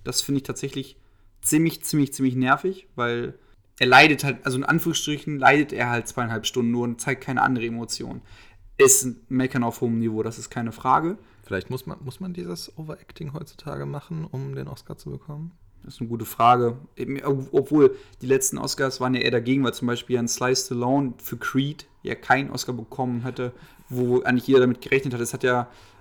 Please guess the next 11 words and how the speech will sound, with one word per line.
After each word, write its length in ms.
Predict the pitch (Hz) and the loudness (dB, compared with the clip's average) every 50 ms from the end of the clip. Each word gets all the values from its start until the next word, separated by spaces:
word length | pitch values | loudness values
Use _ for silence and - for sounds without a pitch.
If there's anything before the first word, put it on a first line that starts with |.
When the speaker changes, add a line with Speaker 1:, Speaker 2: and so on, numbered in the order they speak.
| - | -4
Speaker 1:
äh, 100 | - 127 | 0 2
Mark 240 | 123 117 120 123 - | 4 6 6 6 6
Rylance 460 | 131 123 127 143 151 160 165 156 - | 4 4 4 4 4 2 -2 -4 -8
für 200 | - - 127 123 | -6 -2 -2 -2
Bridge 240 | 113 117 131 127 131 | 0 0 -2 -2 -2
of 100 | 127 120 | -4 -8
Spies 360 | - - - 120 135 156 - | -6 -2 0 2 2 2 0
den 140 | - 175 165 | -2 -2 -2
bekommen 360 | 160 151 - - 165 156 151 | -2 -2 -4 -4 -4 -4 -4
und 160 | 135 127 117 - | -4 -4 -2 0
das, 300 | 123 120 - - - | 0 0 0 -4 -6